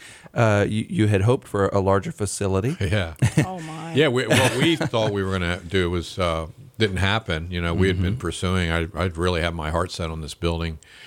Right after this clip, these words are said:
Speaker 2: and, um, it just didn't, it didn't work out. We weren't
Speaker 1: Mm-hmm.
Speaker 2: able to do that. But God, as always, had something better in mind than
Speaker 3: Mm-hmm.
Speaker 2: what I had in mind.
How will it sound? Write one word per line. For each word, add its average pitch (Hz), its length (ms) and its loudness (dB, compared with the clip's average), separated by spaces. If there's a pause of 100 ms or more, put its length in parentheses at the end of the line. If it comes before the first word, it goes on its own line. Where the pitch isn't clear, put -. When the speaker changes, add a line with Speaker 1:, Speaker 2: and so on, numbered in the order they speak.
(360)
Speaker 2:
and, 87 680 -2
um, 82 320 -4
it 82 80 -6
just 95 220 -4
didn't, 92 180 -2
it 90 80 -2
didn't 87 180 -2
work 82 220 -2
out. 82 180 0
We 80 100 -2
weren't 82 180 2
Speaker 1:
Mm-hmm. 82 80 2
Speaker 2:
able 78 120 -2
to 80 80 -4
do 90 140 2
that. 85 180 -2
But 85 80 -6
God, 98 260 0 (120)
as 90 240 -2
always, 113 320 2
had 85 180 0
something 85 380 -4
better 90 260 2
in 85 120 -2
mind 87 400 0
than 82 80 0
Speaker 3:
Mm-hmm. 73 80 -2
Speaker 2:
what 82 100 0
I 92 100 2
had 90 140 0
in 85 80 -12
mind. 80 240 -6